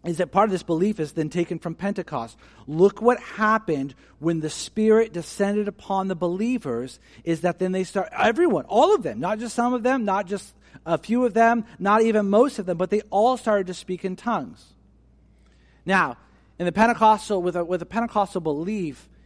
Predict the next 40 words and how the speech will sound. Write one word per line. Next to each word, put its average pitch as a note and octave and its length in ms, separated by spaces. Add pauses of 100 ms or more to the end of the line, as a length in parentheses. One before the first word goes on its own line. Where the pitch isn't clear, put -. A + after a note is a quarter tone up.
(140)
is D#3+ 180
this, E3+ 200
there's E3+ 260
this D#3+ 200
idea E3+ 580
that D3 280
they're D3+ 160
speaking G3+ 600
this D#3+ 220 (300)
unknown F3+ 760
prayer E3 420
language. G#2+ 500
It's A2+ 100
typically F3+ 380
when C#3+ 140
they D#3+ 100
say F3 200
speaking E3+ 420
in E3 120
tongues, D3 440
what A#2+ 120
they're B2+ 100
referring E3+ 420
to C#3 240 (240)
is C#3 120
speaking E3+ 540
in C3+ 120
an C3 200
unknown D#3 560 (260)
prayer F#3 300
language. A#2+ 460 (100)
Now, F3+ 300 (560)
there's D3+ 180
a F3+ 40
lot E3+ 160
of - 20
information, C#3 800 (180)
I C3 120
know. G2+ 280 (500)
But, D#3 300